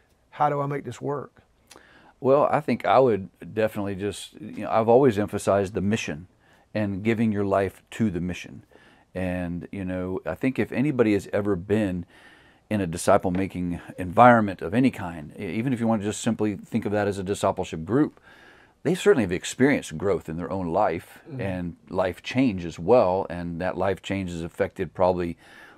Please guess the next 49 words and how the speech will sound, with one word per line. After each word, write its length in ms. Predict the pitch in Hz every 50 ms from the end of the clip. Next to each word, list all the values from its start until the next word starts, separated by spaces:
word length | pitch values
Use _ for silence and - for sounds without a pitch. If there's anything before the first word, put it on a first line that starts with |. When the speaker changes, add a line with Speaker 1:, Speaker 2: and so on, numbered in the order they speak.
| _ - -
Speaker 2:
everything 420 | - - 110 104 104 - 117 117
about 300 | 123 110 135 151 147 92
'em, 120 | 78 71
their 120 | - 76 82
family, 460 | - - 107 120 127 123 98 87 80
their 160 | 80 82 80
home, 500 | - - 113 127 135 123 98 87 80 78
their 140 | 76 80 80
work, 460 | 80 - - 127 123 104 90 - -
you 80 | 92 87
know, 100 | 87 85
everything. 520 | 85 113 135 151 - - 87 85 85 90 - - - - - - _ _ _ -
And, 300 | 107 110 104 104 104 -
and 180 | - 110 107
I 100 | 104 101
think, 200 | 98 120 117 104
okay, 160 | 107 107 - 127
well, 160 | 120 117 113
don't 240 | 110 123 147 - -
you 80 | 135
want 340 | 95 69 76 87 98 - -
that 200 | 92 98 92 -
for 140 | - - 92
someone 320 | - - 107 95 90 85 85
else? 320 | 104 170 - - - - _ _ _ _ -
Speaker 1:
Mm. 140 | 147 135 110 - _
Speaker 2:
And 140 | - 98 98 -
so 140 | - 110
what 100 | 107 - -
m-, 60 | 95 - -
what 200 | - 110 107 - -
I 160 | 117 160 226
would 180 | 247 160 92 76
say 300 | - - 73 69 73 85
is 260 | - - 92 87 101
just 340 | 110 101 92 - - - -
give 140 | - 131 151
your 120 | 156 - -
life 220 | 110 107 104 -
to 40 | 180
the 80 | 156
Speaker 1:
Mm. 40 | 165
Speaker 2:
mission 340 | - 160 - - - - - - _ - - - - - -
and 160 | - 92 87
get 120 | 95 104 98
Speaker 1:
Mm. 40 |
Speaker 2:
involved 400 | 92 82 71 82 98 113 131 104
with 120 | 85 69 -
that, 260 | - - - -